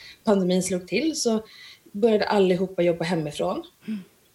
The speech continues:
Speaker 1: Eh, det var väl det största. Vi la om alla våra möten till digitala möten.
Speaker 2: Mm.
Speaker 1: Vi använder, gör väldigt mycket så här runda bordsamtal.
Speaker 2: Mm.
Speaker 1: Eh, och i de här runda bordsamtalen,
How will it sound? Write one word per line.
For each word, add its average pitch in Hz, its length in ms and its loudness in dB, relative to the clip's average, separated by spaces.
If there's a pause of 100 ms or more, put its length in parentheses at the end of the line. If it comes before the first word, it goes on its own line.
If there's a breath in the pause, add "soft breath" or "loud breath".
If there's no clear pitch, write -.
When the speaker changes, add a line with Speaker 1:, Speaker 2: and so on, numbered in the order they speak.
(540)
Speaker 1:
Eh, 190 80 -2
det 214 80 6
var 247 80 6
väl 247 140 4
det 240 80 0
största. 247 680 0
Vi 233 220 0
la 247 140 4
om 180 220 4
alla 233 200 2
våra 220 220 4
möten 233 760 2
till 208 500 0
digitala 185 480 0
möten. 220 540 0 (400 loud breath)
Speaker 2:
Mm. 220 120 -4 (180 loud breath)
Speaker 1:
Vi 240 200 6
använder, 220 520 4 (100)
gör 220 360 0
väldigt 214 220 2
mycket 202 180 -2
så - 80 0
här 180 80 2
runda 202 320 4
bordsamtal. 202 1160 0 (240 loud breath)
Speaker 2:
Mm. 226 180 -2 (300 loud breath)
Speaker 1:
Eh, 196 300 -6
och 202 220 -4
i 254 180 0
de 269 180 2
här 202 100 4
runda 165 180 2
bordsamtalen, 226 1000 0